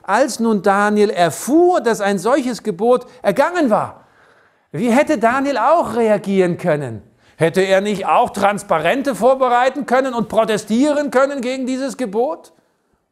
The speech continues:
Noch viel mehr, er war persönlich ja bekannt mit dem König.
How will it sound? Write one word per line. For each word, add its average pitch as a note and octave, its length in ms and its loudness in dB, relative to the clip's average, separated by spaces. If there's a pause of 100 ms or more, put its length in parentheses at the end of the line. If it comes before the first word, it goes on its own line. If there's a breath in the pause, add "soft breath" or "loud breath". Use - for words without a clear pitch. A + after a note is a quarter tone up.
(280 loud breath)
Noch G3+ 240 2
viel B3 220 -2
mehr, D#4+ 300 0
er G#3 120 2
war F#3+ 160 2
persönlich G#3 520 -2
ja A3 100 0
bekannt A3 500 -2
mit A3+ 160 -4
dem G#3 160 -4
König. D#3+ 380 -2